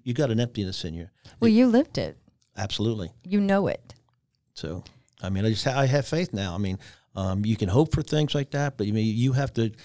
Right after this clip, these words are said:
Speaker 1: have the, uh, the faith of, like what they said in the Bible, the, of a mustard seed. You have to know it's going to grow and nurture it. Believe it, see it, make it happen, live it, smell it,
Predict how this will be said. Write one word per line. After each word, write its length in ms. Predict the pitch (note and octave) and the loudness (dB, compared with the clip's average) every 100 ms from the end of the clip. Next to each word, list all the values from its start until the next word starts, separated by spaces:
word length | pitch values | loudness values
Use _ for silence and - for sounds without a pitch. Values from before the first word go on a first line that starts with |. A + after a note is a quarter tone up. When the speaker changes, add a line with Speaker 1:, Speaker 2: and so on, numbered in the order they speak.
| - _ | -20 _
Speaker 1:
have 240 | - A2+ | -4 -2
the, 260 | A2+ F#2+ F#2+ - | -2 -4 -6 -10
uh, 240 | F2+ F2+ | -8 -8
the 120 | F#2 G#2 | -6 -2
faith 260 | D3 D3 | 2 2
of, 260 | A#2 G2+ - | 2 -2 -4
like 200 | G#2+ - | -4 -2
what 100 | G#2+ | -4
they 80 | G2+ | -4
said 380 | - A2+ G#2+ - - - | 0 0 0 -6 -16 -4
in 60 | |
the 60 | A2 | -2
Bible, 380 | G#2 A#2 A2+ A2+ | 2 2 2 2
the, 140 | G2+ G#2+ - | 0 -6 -2
of 100 | A2+ | 0
a 60 | |
mustard 400 | A2+ B2 - A2 | 4 2 2 -2
seed. 360 | - G#2 F2 E2 | -2 -2 -2 -2
You 100 | A2 | -2
have 160 | A#2+ A#2 | -2 0
to 80 | |
know 300 | G#2+ A2 B2+ | 2 4 4
it's 140 | B2 - | 4 2
going 240 | A#2+ A#2+ | 4 4
to 60 | A#2 | 4
grow 380 | A2+ A#2+ A#2+ A2+ - - | 6 6 6 2 -6 -6
and 160 | A2 G#2+ | 0 2
nurture 340 | A2+ G#2+ - | 2 2 -2
it. 160 | F2+ A2 | -6 -4
Believe 300 | G#2+ A#2+ B2+ | 2 2 2
it, 80 | - | 0
see 320 | - B2 B2 | 2 4 4
it, 100 | A#2 | 2
make 220 | A2 G#2+ | -2 -2
it 80 | F#2+ | -2
happen, 420 | B2 A#2+ G2 F#2+ - _ - | -2 -2 -4 -8 -14 _ -2
live 180 | C3 C3+ | 2 2
it, 160 | - | 0
smell 320 | - B2 A#2+ | -2 2 2
it, 100 | A2 | 2